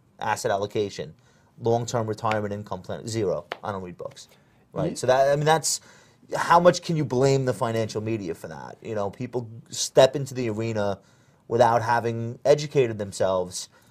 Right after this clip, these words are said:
Speaker 1: The fact that they're led in one direction or the other by a radio show or a T V show or financial Twitter, that's on them. And I think that's a huge number of people, unfortunately.
Speaker 2: We, we were talking earlier about just so much in finance is,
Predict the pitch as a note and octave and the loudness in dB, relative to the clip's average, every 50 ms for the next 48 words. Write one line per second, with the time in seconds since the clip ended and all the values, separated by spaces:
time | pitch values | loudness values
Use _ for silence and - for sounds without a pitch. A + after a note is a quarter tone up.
0 | _ _ - A#2 - D3+ C3 C#3 C#3 - C#3+ C3+ - B2 A#2 A2+ A2 G#2+ A2+ A2+ | _ _ -8 -2 2 4 4 4 4 0 -2 0 2 2 2 4 4 6 6 6
1 | A#2 A#2 A2+ A2 G#2+ G#2+ A2 A2 G#2+ G#2+ G#2+ G#2+ G#2+ - A2+ G2+ F#2+ G2 G2+ G#2 | 6 6 2 -2 -2 -4 -2 0 2 2 2 2 0 -4 -8 -4 -2 0 2 4
2 | A2+ A2+ A2+ - G2+ F#2+ F2+ F2 F#2 F#2+ G2+ G2+ G#2+ A2+ A2+ A2 G#2 - A#2 A2+ | 4 2 2 2 2 2 2 2 0 -2 -2 -2 -2 0 0 0 0 0 2 2
3 | A2+ A2 G2+ F2+ - - G#2 G2+ G#2 A2 G#2+ - A#2 A2+ A2+ A2+ A2 A2 - - | 2 2 2 -2 -4 -8 -12 -10 -10 -10 -6 0 4 6 6 6 4 2 -4 -12
4 | _ _ _ - - A2 F#2+ - - G#2 G2+ G#2+ G#2+ G#2+ - - G2 - - - | _ _ _ -6 -4 -4 -2 -2 -2 -2 -2 -2 -2 -4 -6 -8 -14 -8 -2 0
5 | G#2+ G#2+ A#2 B2+ C3 C3 - _ _ _ _ _ _ _ _ _ _ _ _ - | 2 4 4 2 0 -2 -6 _ _ _ _ _ _ _ _ _ _ _ _ -8
6 | C3+ D3 - - D3 B2 G#2+ G#2+ B2+ C#3+ B2 G#2 G#2 - _ _ _ _ - G#2+ | -8 -6 -4 -4 -4 -4 -4 -4 -6 -6 -8 -10 -14 -20 _ _ _ _ -12 -10
7 | G#2 A2 G#2+ - C3+ B2 A#2 - C3 - - B2 A2 - - _ - C3+ C3 B2+ | -8 -8 -8 -10 -12 -6 -4 -2 -2 -2 -4 -8 -12 -14 -18 _ -10 -10 -8 -8
8 | A#2 A2+ A2 A2+ A2+ A2+ A2+ G#2+ - B2 B2 - G2 F2+ F2 F2 - - F2 F2 | -8 -8 -6 -6 -6 -6 -8 -10 -10 -10 -10 -10 -10 -10 -10 -10 -8 -8 -8 -8
9 | F2+ - E2+ A#1 D2 F#2 F2+ - _ _ _ _ _ _ _ _ - - - D3 | -8 -12 -16 -14 -14 -16 -18 -20 _ _ _ _ _ _ _ _ -20 -14 -8 -6
10 | D#3 D#3 D#3 D#3 E3+ E3+ - - D3+ C3+ C3+ C3+ B2 A#2+ B2+ C3 B2+ A#2+ A2+ A#2+ | -4 -4 -2 -2 -4 -2 -2 -2 -2 -2 -2 -4 -4 -2 -2 -2 -2 -2 -4 -4
11 | B2 B2+ - - C3 - - D#3 C#3 C3+ B2+ - C3 A#2 - - C3 B2+ C3+ C3+ | -6 -8 -10 -14 -18 -12 -10 -8 -8 -8 -8 -8 -10 -10 -10 -10 -10 -10 -10 -10
12 | A#2+ A#2+ A#2+ - B2+ A2+ - | -12 -12 -12 -12 -14 -14 -14